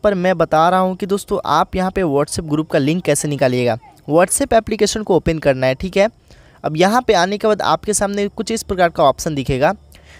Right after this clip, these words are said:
आपका जो भी ग्रुप है उस ग्रुप के चैट में आ जाना है, ठीक है। हम चैट में आ जाते हैं। फिर आपको यहाँ पे क्या करना है, आपको जो है यहाँ पे कुछ नहीं करना है। ऊपर की साइड में आपको ग्रुप का नाम दिखेगा, ठीक है, इस पर आपको क्लिक करना है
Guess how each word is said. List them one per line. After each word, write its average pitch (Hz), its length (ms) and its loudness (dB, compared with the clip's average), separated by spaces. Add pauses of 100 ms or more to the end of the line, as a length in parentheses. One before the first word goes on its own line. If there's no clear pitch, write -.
(120)
आपका 185 280 0
जो 196 160 2
भी 226 120 -2
ग्रुप 214 300 -2
है 214 200 4
उस 190 220 -6
ग्रुप 165 220 -2
के 226 100 -4
चैट 151 380 0
में 139 120 -2
आ 120 80 2
जाना 120 160 -2
है, 123 80 -4
ठीक 190 160 -8
है। 196 100 0 (260)
हम 139 100 -8
चैट 160 300 2
में 170 120 0
आ 160 60 4
जाते 160 240 0
हैं। 190 200 -4 (540)
फिर 269 220 2
आपको - 360 0
यहाँ 196 180 2
पे 196 120 -2
क्या 170 200 2
करना 127 280 -2
है, 214 220 2 (400)
आपको 196 360 0
जो 233 140 2
है 240 120 4
यहाँ 202 260 2
पे 226 120 -4
कुछ - 260 -4
नहीं 220 100 -2
करना 202 240 0
है। 220 200 0 (320)
ऊपर 214 260 0
की 240 60 -4
साइड 202 240 2
में 202 100 0
आपको 190 240 -2
ग्रुप 143 260 -2
का 160 80 0
नाम 139 220 0
दिखेगा, 135 300 -4
ठीक 165 200 -4
है, 180 100 -4 (260)
इस 147 140 -4
पर 175 100 0
आपको 165 240 0
क्लिक 160 260 -6
करना 160 180 2
है 190 160 2